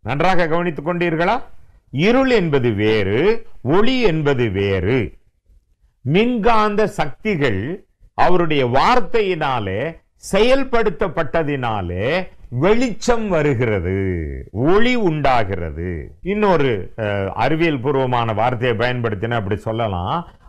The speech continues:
ஆற்றல் தன்னைத்தானே உற்பத்தி செய்து கொள்ள முடியாதல்லவா? இயக்கம், இயக்கம் தன்னைத்தானே உற்பத்தி செய்து கொள்ள முடியாது, இன்னொன்று அதை இயக்குவதினாலே அது இயங்குகிறது.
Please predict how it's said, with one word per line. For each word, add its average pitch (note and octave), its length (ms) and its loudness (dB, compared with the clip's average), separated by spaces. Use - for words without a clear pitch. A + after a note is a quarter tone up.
ஆற்றல் A#3 460 2
தன்னைத்தானே A3 840 0
உற்பத்தி G3+ 500 0
செய்து F#3 280 0
கொள்ள D#3 240 0
முடியாதல்லவா? A#2+ 760 2
இயக்கம், D#3 540 2
இயக்கம் F#3+ 540 2
தன்னைத்தானே G3 680 0
உற்பத்தி F3 520 -2
செய்து D3+ 260 0
கொள்ள B2+ 260 0
முடியாது, A2+ 640 0
இன்னொன்று A#3+ 720 2
அதை E3+ 320 2
இயக்குவதினாலே F3+ 1300 2
அது D#4 280 0
இயங்குகிறது. D3 720 2